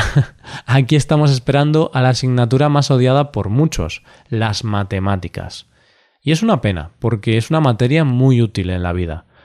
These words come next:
Aún así, todavía sigo esperando el momento en el que tenga que utilizar la fórmula de la hipotenusa. <laughs> No lo sé, quizá algún día llegue ese momento.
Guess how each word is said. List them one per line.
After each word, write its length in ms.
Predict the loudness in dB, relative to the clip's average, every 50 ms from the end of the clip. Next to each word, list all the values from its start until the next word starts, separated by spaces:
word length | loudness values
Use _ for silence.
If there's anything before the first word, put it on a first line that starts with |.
| _ _ _ _ _ _
Aún 220 | -2 0 2 2
así, 340 | 2 0 2 2 0 0 0
todavía 460 | 0 0 2 4 4 4 4 2 2
sigo 240 | 0 0 2 2 2
esperando 420 | 0 0 -2 0 0 0 0 0
el 80 | 0 0
momento 440 | 0 2 2 2 2 0 0 0 2
en 80 | 2
el 100 | 2 2
que 100 | 0 0
tenga 300 | 0 0 0 0 0 0
que 100 | 0 0
utilizar 460 | -2 0 0 -2 0 0 0 0 2 2
la 200 | 2 2 2 0
fórmula 480 | 0 0 2 2 4 4 4 2 2
de 100 | 0 0
la 100 | -2 -2
hipotenusa. 720 | -4 -4 -4 -6 -4 -2 0 2 2 0 0 -2 -6 -8 -2
<laughs> 640 | 2 4 4 4 2 -2 -12 -20 -20 -16 -8 0 2
No 200 | 4 4 4 4
lo 120 | 4 2
sé, 300 | 2 2 0 0 0 -2 -2
quizá 300 | -2 -2 2 2 2 2
algún 280 | 2 2 2 2 4
día 220 | 4 4 4 4 4
llegue 180 | 2 2 2 0
ese 180 | -2 -2 -4
momento. 480 | -4 -2 -2 -4 -4 -6 -8 -8 -10